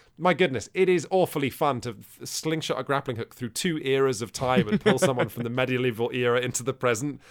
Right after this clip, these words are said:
Speaker 1: where they vanish because that's not where they're supposed to be.
Speaker 2: Yeah. It's, although, no, hold on, 'cause that's where the theme kind of falls down. You're trying to get people into the region they're meant to be in. It's like you, s-, if you manage to hook, like, someone from the Stone Age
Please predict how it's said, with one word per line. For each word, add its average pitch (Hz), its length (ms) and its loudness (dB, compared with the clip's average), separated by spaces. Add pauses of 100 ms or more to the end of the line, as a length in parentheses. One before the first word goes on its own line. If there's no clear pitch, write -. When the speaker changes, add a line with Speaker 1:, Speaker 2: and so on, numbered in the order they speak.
Speaker 1:
where 120 160 2
they 127 160 6
vanish 120 460 2
because 131 300 -4
that's 123 200 -4
not 120 120 -2
where 123 120 -2
they're 117 100 0
supposed 110 320 -2
to 107 80 -10
be. 110 260 -6 (380)
Speaker 2:
Yeah. 78 220 -6 (500)
It's, 147 280 -4
although, 175 380 4
no, 165 180 6
hold 139 240 4
on, 117 60 -2
'cause 117 140 -2
that's 139 160 2
where 127 80 0
the 113 100 -4
theme 117 380 -4
kind 120 340 -4
of 104 80 -6
falls 107 260 -6
down. 107 280 -2
You're 107 100 -6
trying 135 180 -4
to 120 40 0
get 120 240 -4
people 113 280 -4
into 110 260 -10
the 104 100 -6
region 104 340 -6
they're 98 120 -4
meant 117 340 -2
to - 100 -6
be 82 220 -10
in. - 220 -16 (340)
It's 113 160 -8
like 120 160 0
you, 123 100 0
s-, - 200 -4
if 127 180 -4
you 135 140 -2
manage 131 360 -2
to 131 100 -2
hook, - 360 -8
like, 107 160 -6
someone 110 480 -4 (240)
from 113 320 -4
the 110 80 -6
Stone 123 400 2
Age 98 560 -6